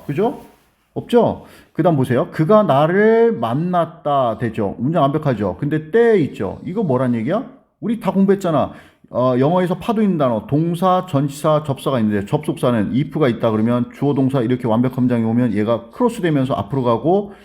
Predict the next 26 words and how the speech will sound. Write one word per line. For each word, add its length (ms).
이렇게 340
뭐뭐 260
하면 580
이렇게 180
되잖아. 420
그죠? 440
그러니까 220
얘가 140
뭐야? 540
아, 640
접사구나. 840
어, 380
이게 180
대빵 360
주동이구나. 420
없어도 360
되는구나. 480
아, 360
그럼 220
부사 640
절이겠구나. 640
전체는. 500
얘는 240
부사 240
접사고, 460
그지? 340